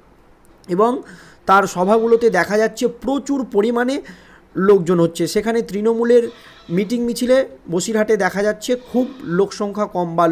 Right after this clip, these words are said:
লোকই হয় না, এমনই কিন্তু বিভিন্ন সংবাদ মাধ্যমের তরফে দাবি করা হচ্ছে, হয়েছে। তাই সন্দেশখালী কুন-, কিন্তু খুব সহজেই এবারে জিতে যেতে পারে বিজেপি। আর এই আবহে সন্দেশখালীর বিজেপি প্রার্থীকে আপনারা সকলেই জানেন, প্রধানমন্ত্রী নরেন্দ্র মোদী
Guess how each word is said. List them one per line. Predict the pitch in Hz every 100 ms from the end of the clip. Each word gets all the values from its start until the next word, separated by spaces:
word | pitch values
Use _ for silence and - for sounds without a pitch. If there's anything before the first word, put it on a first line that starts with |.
| 185
লোকই | 214 - 285 - - - -
হয় | 170 180 160
না, | 131 - - - 185
এমনই | 240 262 233
কিন্তু | 202 208
বিভিন্ন | 175 185 214 208 -
সংবাদ | 175 190 180 180
মাধ্যমের | 180 175 214 247 320 - _ -
তরফে | 170 185 226
দাবি | 175 170 170
করা | 160 151
হচ্ছে, | 147 160 139
হয়েছে। | 180 143 151 123 - - -
তাই | 170
সন্দেশখালী | 170 185 240 269 262 254 262 262
কুন-, | 208 190 180 -
কিন্তু | 208 208 220
খুব | 196 165 -
সহজেই | 175 226 254 247 - - - 165
এবারে | 185 185 143
জিতে | 180 226
যেতে | 226 226 220
পারে | 220 247 - - - 151
বিজেপি। | 180 175 165 143
আর | 160 - 220
এই | 262
আবহে | 254 262 262 220
সন্দেশখালীর | 196 208 226 214 220 202
বিজেপি | 180 190 196
প্রার্থীকে | 180 220 185 190
আপনারা | 170 175 175
সকলেই | - 160 180 185 156
জানেন, | 190 208
প্রধানমন্ত্রী | 175 165 170 170 165 165 151
নরেন্দ্র | 165 180 185
মোদী | 202